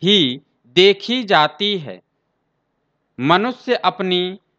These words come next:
धार्मिकता में पूर्ण संतोष चाहता है। यदि धार्मिक चेतना का एक ही पहलू प्रधान होकर व्यक्ति की ओर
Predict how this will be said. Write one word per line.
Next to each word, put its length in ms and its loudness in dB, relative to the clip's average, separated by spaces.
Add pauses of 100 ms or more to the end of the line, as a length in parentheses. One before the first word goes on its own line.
(120)
धार्मिकता 960 0
में 360 -6 (440)
पूर्ण 300 6
संतोष 800 0 (140)
चाहता 560 2
है। 280 -10 (880)
यदि 300 2
धार्मिक 760 0
चेतना 560 2
का 460 -4 (500)
एक 280 4
ही 320 0
पहलू 680 0 (420)
प्रधान 520 4
होकर 640 -2 (500)
व्यक्ति 380 0
की 380 -8
ओर 520 4